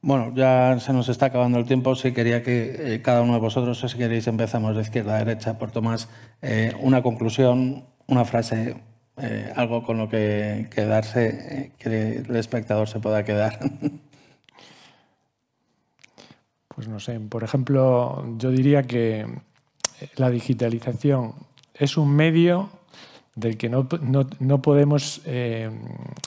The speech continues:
Speaker 2: de alguna forma... o sea, es un medio que está aquí para quedarse y va, de alguna forma, a dinamizar lo que son las empresas eléctricas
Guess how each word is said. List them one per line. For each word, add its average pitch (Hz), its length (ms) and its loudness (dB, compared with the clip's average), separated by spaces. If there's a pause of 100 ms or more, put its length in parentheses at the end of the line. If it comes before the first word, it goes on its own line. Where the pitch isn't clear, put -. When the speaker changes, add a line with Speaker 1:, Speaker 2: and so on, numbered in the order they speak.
(240)
Speaker 2:
de 123 100 -8
alguna 120 240 -2
forma... 117 680 0
o - 1400 -20
sea, 131 140 0
es 131 120 2
un 160 100 6
medio 147 260 6
que 113 100 -2
está 135 240 2
aquí 135 240 2
para 110 280 0
quedarse 131 600 -2 (460)
y 123 100 0
va, 127 640 2
de 117 80 -2
alguna 120 280 -2
forma, 139 560 0
a 120 80 0
dinamizar 117 1000 -2 (460)
lo 117 160 -6
que 110 100 -6
son 127 260 -2
las 110 320 -2
empresas 120 440 -4
eléctricas 127 840 -2